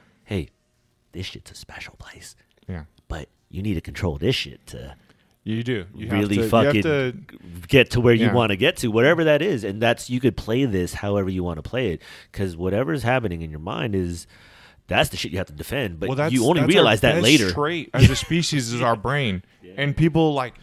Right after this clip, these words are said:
Speaker 2: never wanna use it.
Speaker 1: No.
Speaker 2: We're
Speaker 1: No.
Speaker 2: constantly getting sent new apps or new whatever devices that just turn it off.
Speaker 1: Yes.
Speaker 2: And it's like, there's a purpose for that.
Speaker 1: There is. And it's to
Speaker 2: You
Speaker 1: each
Speaker 2: know?
Speaker 1: his own.
Speaker 2: And don't get me wrong, I'll watch TikTok all day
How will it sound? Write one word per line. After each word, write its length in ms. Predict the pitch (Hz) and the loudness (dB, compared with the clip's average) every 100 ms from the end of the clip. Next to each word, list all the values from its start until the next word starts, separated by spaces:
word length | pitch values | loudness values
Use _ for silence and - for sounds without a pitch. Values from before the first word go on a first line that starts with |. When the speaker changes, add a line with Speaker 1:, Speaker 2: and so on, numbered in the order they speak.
| 90 | -14
Speaker 2:
never 400 | 95 127 151 160 | -8 -2 0 2
wanna 260 | 156 151 156 | 2 0 -2
use 320 | 143 156 160 | -2 -2 0
it. 200 | 117 82 | -2 -6
Speaker 1:
No. 200 | - 76 55 _ _ _ _ _ | -12 -18 -18 _ _ _ _ _
Speaker 2:
We're 140 | 120 135 | 0 0
Speaker 1:
No. 60 | |
Speaker 2:
constantly 600 | - 156 165 160 175 160 | 0 -2 0 -2 -6 -6
getting 340 | 131 147 147 135 | -2 -2 -2 -6
sent 300 | - 147 120 | -10 -12 -8
new 240 | 131 147 | -8 -8
apps 520 | 123 139 139 139 - | -10 -8 -6 -6 -8
or 80 | 135 | -8
new 260 | 123 131 143 | -4 -2 -2
whatever 460 | 139 143 139 131 131 | -2 0 0 0 -2
devices 760 | 123 120 131 131 131 131 120 - _ _ - | -2 -4 -4 -4 -4 -4 -6 -16 _ _ -6
that 140 | 123 | -2
just 200 | 123 117 - | -2 -4 -2
turn 180 | 139 | 0
it 100 | 139 | 2
off. 360 | 117 127 95 85 - | 2 0 -2 -8 -12
Speaker 1:
Yes. 280 | 82 76 - | -10 -10 -8
Speaker 2:
And 100 | 127 | -6
it's 100 | 135 | -6
like, 140 | 151 135 _ _ _ _ _ _ | -6 -10 _ _ _ _ _ _
there's 200 | 127 165 | -2 0
a 60 | 294 | 0
purpose 460 | - 156 - 180 | 0 -2 2 0
for 180 | - 110 | 0 -2
that. 240 | 92 71 - | -2 -6 -12
Speaker 1:
There 220 | 78 82 | -8 -4
is. 360 | 87 85 76 - - | -4 -4 -8 -14 -8
And 160 | 113 135 | -4 -2
it's 160 | 127 | -4
to 80 | - | -2
Speaker 2:
You 80 | 135 | 0
Speaker 1:
each 60 | 151 | 2
Speaker 2:
know? 40 | |
Speaker 1:
his 140 | 143 180 | 4 2
own. 180 | 381 | 4
Speaker 2:
And 140 | - 381 | 2 4
don't 160 | 135 | 2
get 120 | 156 214 | 4 4
me 100 | 190 | 4
wrong, 360 | 214 226 202 - - | 2 0 -2 -6 -14
I'll 160 | 107 254 | -10 -4
watch 240 | 110 - | -4 -4
TikTok 360 | - 117 117 113 | -6 -4 -4 0
all 160 | 110 | 0
day 380 | 104 143 127 131 | 0 -2 -4 -8